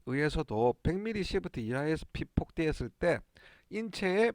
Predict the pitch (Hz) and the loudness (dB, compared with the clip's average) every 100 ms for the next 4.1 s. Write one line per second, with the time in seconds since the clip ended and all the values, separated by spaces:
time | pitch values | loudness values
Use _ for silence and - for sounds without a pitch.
0 | - 123 123 165 165 175 156 139 143 120 | -2 -6 0 0 2 2 0 0 -2 -4
1 | 123 151 156 185 185 _ - _ - 120 | -4 -2 -2 -2 -4 _ -20 _ -4 0
2 | 165 180 151 120 151 143 147 92 - _ | 2 2 2 0 -2 -2 -2 -4 -8 _
3 | - - - 160 175 175 160 151 170 196 | -20 -14 -4 0 2 2 2 0 0 -2